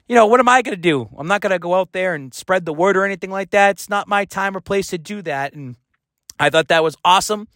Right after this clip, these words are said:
I support it. I will be buying an orange Denver Broncos jersey later this year at some point. I'm gonna support Stidham. I hope to go out there for the preseason. I'm riding that wave to just watch a guy start from the,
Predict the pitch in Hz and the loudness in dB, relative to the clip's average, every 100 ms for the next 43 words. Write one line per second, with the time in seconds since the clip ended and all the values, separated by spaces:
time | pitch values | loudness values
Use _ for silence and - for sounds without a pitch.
0 | _ _ _ _ _ _ 180 190 - 131 | _ _ _ _ _ _ 0 2 0 2
1 | 233 247 233 - _ _ _ _ _ _ | 4 6 4 -4 _ _ _ _ _ _
2 | _ _ 185 190 196 208 196 202 214 202 | _ _ 0 2 0 -4 2 2 4 0
3 | - 208 214 214 208 - 147 190 196 196 | -4 -2 0 -4 -10 -16 -4 -4 -2 -4
4 | 190 208 208 202 165 - 135 180 196 196 | -2 -2 -2 -4 -6 -14 -4 0 0 -2
5 | 233 - 170 180 185 180 - 185 220 - | -12 -10 -6 -4 -6 -6 -10 -12 -16 -10
6 | 170 - 185 175 190 220 - - 170 180 | -10 -6 -8 -6 -10 -12 -14 -8 -6 -4
7 | 175 170 160 - 190 - 190 233 180 131 | -6 -6 -10 -8 -8 -6 -6 -2 -2 -2
8 | 170 175 165 180 175 190 190 175 180 202 | -2 -4 0 0 0 -6 -8 -10 -10 -12
9 | - 233 220 233 - _ _ _ _ _ | -10 -10 -8 -10 -12 _ _ _ _ _
10 | 170 208 196 202 214 220 226 165 190 247 | 2 2 2 2 2 2 0 2 2 2
11 | 233 165 196 185 - _ _ _ _ _ | -2 -2 -2 -2 -8 _ _ _ _ _
12 | 151 190 247 - 170 185 220 233 - - | 0 2 2 0 2 4 6 4 0 2
13 | 202 240 - 175 135 | 4 4 0 -12 -12